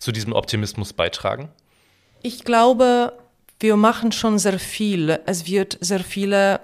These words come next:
Speaker 2: wichtige Bände, äh, und sehr viele wichtige Diskussionen und Konferenzen hier organisiert.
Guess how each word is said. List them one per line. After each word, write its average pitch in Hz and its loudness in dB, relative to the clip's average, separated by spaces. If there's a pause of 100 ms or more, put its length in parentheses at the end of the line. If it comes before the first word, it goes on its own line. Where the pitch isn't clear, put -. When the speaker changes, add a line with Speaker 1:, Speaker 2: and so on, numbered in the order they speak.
Speaker 2:
wichtige 196 -4
Bände, 214 2 (180)
äh, 175 0
und 180 0
sehr 196 0
viele 196 0
wichtige 190 -4
Diskussionen 190 0
und - -4
Konferenzen 185 0
hier 226 -2
organisiert. 190 0